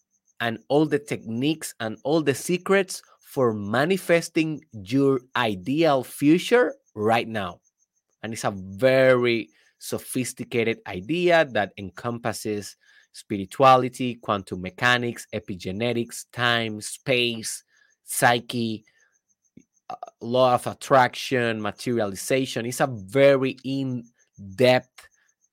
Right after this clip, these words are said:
episode, so go and check that out.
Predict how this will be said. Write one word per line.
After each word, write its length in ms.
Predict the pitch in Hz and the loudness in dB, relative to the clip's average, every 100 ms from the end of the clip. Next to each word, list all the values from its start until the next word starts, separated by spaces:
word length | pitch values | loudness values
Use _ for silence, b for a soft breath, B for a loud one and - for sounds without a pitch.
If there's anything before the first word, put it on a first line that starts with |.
| - | -4
episode, 680 | 127 - 185 185 208 196 - | -2 0 0 4 4 4 0
so 300 | - 110 95 92 _ - | -2 -2 -2 -12 _ 0
go 240 | 123 135 139 | 4 4 4
and 180 | 113 | -4
check 300 | 98 - 120 | -4 -4 0
that 160 | 120 107 | 2 2
out. 320 | 104 170 - | 2 0 -4